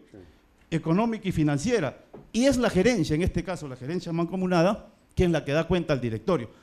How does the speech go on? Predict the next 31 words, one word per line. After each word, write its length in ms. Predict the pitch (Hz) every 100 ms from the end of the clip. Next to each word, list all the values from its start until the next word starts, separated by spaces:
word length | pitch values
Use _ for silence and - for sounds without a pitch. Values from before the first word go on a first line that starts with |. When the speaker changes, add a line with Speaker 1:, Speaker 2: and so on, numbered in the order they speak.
| -
Speaker 2:
De 140 | 156
manera 480 | 175 196 262 233 220
que 160 | 180 147
se 120 | 175
ha 40 |
afectado, 640 | 208 165 - 185 160 151 151
señores 360 | 127 135 147
miembros 380 | 135 151 143 127
del 80 | 117 - _ -
jurado, 440 | 139 151 196 - - -
en 100 | 143
la 80 |
resolución 640 | 135 131 127 127 190 226 143
de 320 | 120 131 -
cero 300 | - 151 147
seis 220 | 143 160
dos 100 | 127
mil 140 | 135 143
catorce, 480 | 147 170 165 196 190 - - -
se 160 | -
ha 20 | 190
afectado 640 | 175 - 190 180 - - - - _ _ _ _ _ _ _ _
flagrantemente, 800 | 131 127 175 185 156 165 160 151
pues, 160 | 135 147
la 60 |
afectación 420 | 131 135 127 107 117
al 80 |
debido 300 | 127 135 165
proceso, 500 | 160 127 165 160 185
la 120 | 156 123
tutela 480 | 120 143 143 135